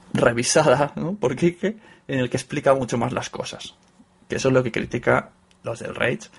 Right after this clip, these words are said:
que dicen que en realidad no explicó tantas cosas y mucho menos tan bien explicadas. Eso es verdad, pero bueno. No, ya que tiene la oportunidad no va a explicarlo mal, no tiene por qué. La cuestión es dejar las cosas claras.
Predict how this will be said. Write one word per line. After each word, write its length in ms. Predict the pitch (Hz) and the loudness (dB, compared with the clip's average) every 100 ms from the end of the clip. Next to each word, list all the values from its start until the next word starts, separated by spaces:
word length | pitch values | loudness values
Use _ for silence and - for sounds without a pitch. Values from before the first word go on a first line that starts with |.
| - _ _ - | -20 _ _ -2
que 100 | - | 0
dicen 240 | 123 135 | 0 0
que 80 | 113 | 0
en 60 | |
realidad 280 | 135 151 151 | 2 2 2
no 60 | 156 | 0
explicó 340 | - 135 135 | -2 -2 0
tantas 280 | 135 131 - | 0 0 -2
cosas 320 | 139 143 139 - | -2 0 -2 -2
y 80 | |
mucho 260 | 123 123 - | -2 -2 -2
menos 220 | 123 127 | -2 -2
tan 140 | - - | -2 -4
bien 140 | - | -6
explicadas. 460 | - - - - - | -12 -18 -18 -18 -6
Eso 320 | 135 123 139 - _ _ _ - | -2 0 -2 -4 _ _ _ 0
es 240 | 131 117 123 | 4 4 4
verdad, 240 | 120 135 | 2 2
pero 120 | - | 0
bueno. 160 | 113 - - - - - _ _ _ _ _ - 98 | -2 -4 -8 -20 -20 -20 _ _ _ _ _ -10 -4
No, 460 | 120 127 120 110 | 0 0 0 -2
ya 220 | 104 127 127 | -2 -2 0
que 140 | 127 | 0
tiene 160 | 131 131 | 2 2
la 40 | |
oportunidad 420 | 135 135 127 135 | 2 2 0 0
no 180 | 147 151 | 0 2
va 400 | 131 117 110 - _ | 2 2 -4 -14 _
a 60 | - | -8
explicarlo 440 | - 120 120 110 - | -4 -4 -2 -2 4
mal, 380 | 147 117 - | 4 2 -2
no 160 | 127 127 | -2 2
tiene 180 | 127 123 | 2 2
por 140 | - | 2
qué. 240 | - 139 - - _ | 2 2 0 -20 _
La 300 | - - 95 | -10 -4 -2
cuestión 280 | - 123 175 | 0 2 4
es 60 | 135 | 4
dejar 180 | 123 | 4
las 100 | 123 | 2
cosas 240 | - - - | 0 -6 -8
claras. 380 | - - - | -14 -14 -16